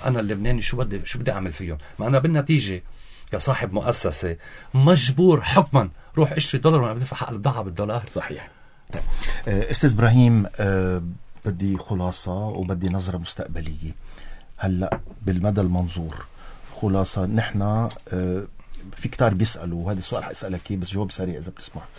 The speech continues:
Speaker 1: خلص.
Speaker 2: ليش ما بيصير في عنا لحتى نخفف هالعبء شوي على، على، على هلأ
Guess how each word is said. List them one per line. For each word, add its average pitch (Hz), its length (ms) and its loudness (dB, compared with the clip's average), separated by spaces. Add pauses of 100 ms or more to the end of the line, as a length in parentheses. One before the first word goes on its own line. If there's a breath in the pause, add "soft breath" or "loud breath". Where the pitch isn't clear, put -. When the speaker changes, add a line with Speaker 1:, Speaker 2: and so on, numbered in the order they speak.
(180 loud breath)
Speaker 1:
خلص. 95 140 -10
Speaker 2:
ليش 135 180 -2
ما 104 60 0
بيصير 107 260 -4
في - 180 -12
عنا 90 360 -2 (520 loud breath)
لحتى - 300 -2
نخفف - 360 -4
هالعبء - 300 -6
شوي - 260 -6
على، 85 460 -6
على، 85 200 -6
على 85 220 -4
هلأ 95 300 2